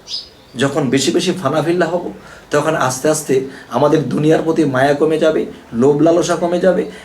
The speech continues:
এবং রতিমতি আমাদের মধ্যেই মিশে যাবে। তখন একদিন কি হবে?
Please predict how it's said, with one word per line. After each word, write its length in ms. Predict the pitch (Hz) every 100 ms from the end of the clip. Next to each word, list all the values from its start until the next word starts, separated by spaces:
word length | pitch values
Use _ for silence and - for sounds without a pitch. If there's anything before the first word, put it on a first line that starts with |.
| -
এবং 220 | 151 143 131
রতিমতি 500 | 143 170 165 165 160
আমাদের 400 | 123 147 175 170
মধ্যেই 280 | 165 170
মিশে 220 | 170 160 180
যাবে। 260 | 185 - - - - -
তখন 260 | 143 147
একদিন 440 | 151 139 135 170 147
কি 120 | 160
হবে? 260 | 147 151